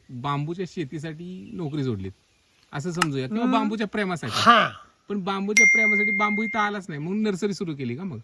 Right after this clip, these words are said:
Speaker 2: नाही, नर्सरी सुरू केली कारण मला हवी ती जात मला हवी होती.
Speaker 1: ओके, ओके. हा, मग
Speaker 2: आणि
Speaker 1: तीच
Speaker 2: ती मी लावलेली आहे.
Speaker 1: हो.
Speaker 2: पण ती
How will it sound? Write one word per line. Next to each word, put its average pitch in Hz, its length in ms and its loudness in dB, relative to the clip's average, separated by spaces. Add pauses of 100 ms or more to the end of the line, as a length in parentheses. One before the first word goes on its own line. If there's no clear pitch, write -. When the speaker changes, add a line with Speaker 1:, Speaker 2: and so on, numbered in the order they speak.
(240)
Speaker 2:
नाही, 269 400 2
नर्सरी 185 500 2
सुरू 302 200 2
केली 294 200 0
कारण 294 200 2
मला 277 260 2
हवी 240 260 2
ती 311 120 -2
जात 254 220 4
मला 185 200 2
हवी 139 180 -2
होती. - 280 -12
Speaker 1:
ओके, 120 340 -6
ओके. 92 220 -12
हा, 98 200 -8
मग 131 240 -6
Speaker 2:
आणि 214 140 6
Speaker 1:
तीच 240 60 -2
Speaker 2:
ती 330 80 6
मी 349 100 4
लावलेली 294 440 6
आहे. 107 100 -8 (280)
Speaker 1:
हो. 101 240 -6 (360)
Speaker 2:
पण 240 460 6
ती 294 80 -2